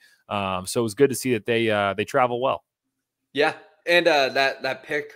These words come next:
Speaker 2: where they got McDuffie, they also ended up trading up, uh, using that pick in order to get him, which, great decision by them. McDuffie is a certified stud at this point. And, uh, on, on the other side,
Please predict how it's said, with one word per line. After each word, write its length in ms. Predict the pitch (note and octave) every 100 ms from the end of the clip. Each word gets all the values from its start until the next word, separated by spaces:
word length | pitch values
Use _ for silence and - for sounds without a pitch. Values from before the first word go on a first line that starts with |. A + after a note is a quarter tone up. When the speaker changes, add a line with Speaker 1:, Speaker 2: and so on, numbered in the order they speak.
| -
Speaker 2:
where 120 | C3+
they 100 | B2
got 220 | A#2+ A#2
McDuffie, 480 | A#2+ A#2+ A#2 A#2+ G#2
they 140 | A#2+
also 420 | C3 C3 C3+ D3+ B2+
ended 200 | A#2 A2+
up 140 | G#2+
trading 460 | - A#2+ A2 G#2+ G2+
up, 300 | F#2 G#2 - - _ _ _
uh, 120 | G2+ G2
using 340 | G#2+ A#2+ A#2+
that 220 | A#2 A#2+ -
pick 220 | B2+ A#2
in 100 | A2+
order 300 | F#2+ A2+ G#2
to 160 | -
get 240 | G2 A2 A2+
him, 300 | B2 C3+ C3+
which, 400 | A2 G#2 - - _ _ _ _
great 220 | - C3+
decision 380 | C3 B2 B2 A#2
by 160 | G#2 G2+
them. 200 | G2 F#2
McDuffie 480 | G2 B2+ A2+ A#2 G#2
is 300 | F#2 - - -
a 40 |
certified 540 | A2 - F#2+ E2+ G2+ F#2+
stud 360 | - G2+ F2+
at 200 | - F#2+
this 180 | G2 F2+
point. 320 | - G2 F#2 - _ _ _ _ -
And, 180 | B2+
uh, 220 | B2+ B2 - - -
on, 280 | D3+ E3 - -
on 120 | D#3
the 140 | F#3+ C3+
other 160 | E3
side, 400 | C3+ C3 G#2 G2